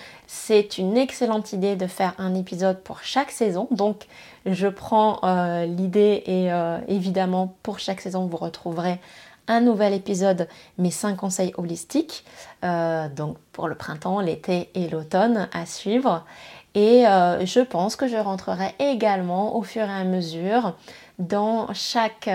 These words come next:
caractéristique de la saison selon la médecine chinoise, donc les éléments,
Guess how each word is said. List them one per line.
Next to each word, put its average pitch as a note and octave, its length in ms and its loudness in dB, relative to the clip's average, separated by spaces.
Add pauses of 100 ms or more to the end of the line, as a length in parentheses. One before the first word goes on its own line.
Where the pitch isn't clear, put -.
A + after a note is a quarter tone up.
(100)
caractéristique G3+ 1000 -4
de G3 80 -2
la F#3 200 2
saison F#3 460 -2
selon F3+ 300 -4
la F3 80 -2
médecine F3 320 -6
chinoise, F#3 540 0
donc F#3 200 -2 (380)
les F3 320 2
éléments, F3 560 0